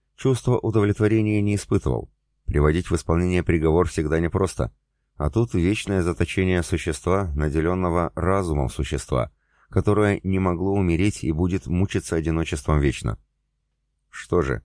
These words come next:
такова моя судьба. Он заслужил такое наказание. Заточение, не смерть. Остается надежда на освобождение. Вероятность существует, но очень призрачная. Надо признать, Ютал неординарная личность,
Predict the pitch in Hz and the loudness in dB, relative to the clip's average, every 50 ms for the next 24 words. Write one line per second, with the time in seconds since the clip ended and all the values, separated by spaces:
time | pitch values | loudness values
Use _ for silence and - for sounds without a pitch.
0 | _ _ _ _ _ _ _ _ - - 73 - 78 71 76 87 95 101 104 101 | _ _ _ _ _ _ _ _ -2 0 2 4 4 6 6 6 4 4 4 2
1 | 92 - - 85 78 80 82 87 80 - _ _ _ _ _ _ _ _ _ _ | 2 0 -2 0 2 2 2 2 0 -4 _ _ _ _ _ _ _ _ _ _
2 | - 78 90 101 101 107 101 - 92 85 78 98 110 113 - 98 - 92 82 78 | 0 2 4 4 4 4 4 4 2 2 2 2 2 4 2 4 4 6 4 4
3 | 76 71 - 76 64 69 69 65 60 53 57 57 - _ _ _ _ - 65 78 | 4 2 0 0 0 0 0 -2 -2 -4 -6 -8 -10 _ _ _ _ 0 0 0
4 | 73 - 76 - - 90 90 92 82 71 62 62 64 67 73 76 76 - - 80 | 0 0 -2 -2 0 0 2 2 0 -2 -2 -4 -6 -2 -2 -2 -2 0 0 -2
5 | 85 87 - - - _ _ _ _ _ _ _ _ - 90 85 - - 113 123 | -2 -2 -4 -8 -16 _ _ _ _ _ _ _ _ -4 -4 -2 2 2 2 2
6 | 120 - 117 101 98 90 87 104 104 95 90 92 92 92 87 - - 85 82 87 | 4 4 4 4 4 4 4 2 4 4 4 4 4 2 2 2 0 2 2 2
7 | 85 80 85 92 87 76 67 64 - - _ _ _ _ _ _ _ - 67 69 | 2 2 0 2 2 2 0 -2 -4 -8 _ _ _ _ _ _ _ -2 0 2
8 | 67 78 80 82 - 87 80 - - 82 - 87 80 - - 98 101 104 110 - | 2 4 2 2 0 -2 -4 -2 -4 -4 -4 -4 -6 -2 -2 0 0 0 -2 -4
9 | - - 92 87 87 85 82 - - 90 78 - 85 82 69 65 64 - - - | -6 -6 -4 -2 0 0 0 0 -2 -2 0 2 2 2 2 0 -2 -2 -2 -2
10 | 65 58 52 - - _ _ _ _ _ _ _ _ _ _ - 80 82 85 82 | -2 -2 -4 -6 -10 _ _ _ _ _ _ _ _ _ _ 0 2 2 4 4
11 | 82 78 - 82 82 71 80 85 92 98 - - _ _ _ _ _ _ _ _ | 4 2 4 2 2 2 2 2 0 0 -2 -10 _ _ _ _ _ _ _ _
12 | - - 90 107 117 - 113 107 104 104 104 101 92 92 95 98 101 98 92 98 | -4 0 2 2 4 4 4 4 6 6 4 4 4 4 2 2 2 2 2 2
13 | 98 98 98 101 92 - - 71 58 - - _ | 2 2 2 0 -2 -2 -4 -4 -4 -6 -10 _